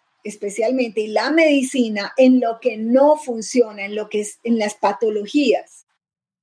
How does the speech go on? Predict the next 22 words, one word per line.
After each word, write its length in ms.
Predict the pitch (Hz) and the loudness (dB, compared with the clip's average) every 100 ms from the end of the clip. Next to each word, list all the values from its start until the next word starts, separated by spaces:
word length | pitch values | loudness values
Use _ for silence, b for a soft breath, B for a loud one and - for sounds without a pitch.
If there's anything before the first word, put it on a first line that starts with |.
| _ _ _ _ _ _ | _ _ _ _ _ _
¿Y 140 | - 247 | -2 -2
a 120 | 226 | -2
dónde 320 | 226 233 247 | -6 -4 0
está 280 | 277 - 277 | 0 2 -2
el 100 | 269 | 2
enfoque 560 | 262 262 254 240 262 262 | 2 4 2 2 0 0
en 120 | 240 | -2
lo 100 | 220 | -4
que 100 | 208 | -8
sí 140 | 196 214 | -8 -6
funciona? 720 | 240 240 226 196 208 269 254 _ | -2 0 0 -4 -4 -6 -6 _
¿Quién 360 | - 277 285 | 2 4 4
sí 200 | 285 311 | 2 -2
se 120 | 285 285 | 2 2
está 220 | 285 269 | 2 0
encargando 580 | 269 277 262 269 247 254 | 0 0 2 2 4 4
de 60 | |
lo 120 | 247 | 2
que 120 | 214 190 | -8 -8
sí 180 | 233 | -8
funciona? 800 | 208 247 226 - 220 196 208 233 - | -8 -4 -4 -2 -2 -2 -6 -8 -8
Nadie. 440 | 196 151 156 - | -8 -6 -8 -14